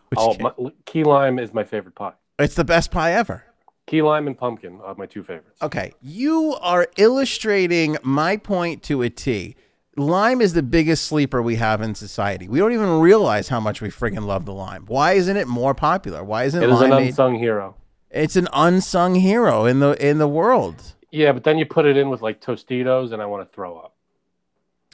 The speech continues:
Speaker 1: Oh, a lot of, that's a big, in the Latin culture, they love,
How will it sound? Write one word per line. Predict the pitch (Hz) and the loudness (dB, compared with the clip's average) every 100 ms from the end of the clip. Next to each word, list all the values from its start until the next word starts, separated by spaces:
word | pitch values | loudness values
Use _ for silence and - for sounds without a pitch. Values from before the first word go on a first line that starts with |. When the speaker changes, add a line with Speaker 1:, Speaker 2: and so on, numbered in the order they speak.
| _ | _
Speaker 1:
Oh, | 110 104 | -4 -2
a | |
lot | 98 101 107 | -2 0 0
of, | 104 101 - | 0 -2 -2
that's | 110 - | -4 0
a | 120 | -2
big, | 92 104 107 104 95 95 - _ _ _ _ _ _ _ | -2 -2 0 0 -2 -8 -18 _ _ _ _ _ _ _
in | - 123 | -2 2
the | 120 | 4
Latin | 110 113 120 120 | 4 2 2 0
culture, | 113 117 120 - 151 175 190 _ _ - | -2 -2 -2 -2 0 0 -4 _ _ -4
they | 117 123 | 0 0
love, | 120 113 120 123 120 104 - | 0 0 2 4 2 -2 -12